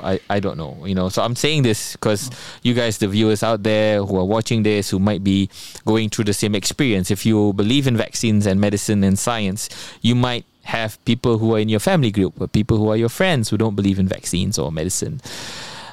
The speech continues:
Um, maybe this is a way. Or if you are an anti-vaxxer, I mean, we want to hear your opinion too. But have some ground rules, right? Base it on facts and base it on,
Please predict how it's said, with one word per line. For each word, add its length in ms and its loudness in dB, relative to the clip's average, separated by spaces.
Um, 260 0
maybe 240 2
this 200 -2
is 120 2
a 60 2
way. 200 2
Or 280 4
if 220 0
you 180 4
are 140 2
an 100 0
anti-vaxxer, 680 -2
I 60 0
mean, 420 2
we 260 4
want 260 2
to 80 4
hear 180 2
your 200 4
opinion 400 0
too. 260 0
But 240 0
have 260 -2
some 320 0
ground 360 4
rules, 260 2
right? 220 -2
Base 240 0
it 60 2
on 140 2
facts 460 -4
and 180 -4
base 260 0
it 100 -4
on, 480 -2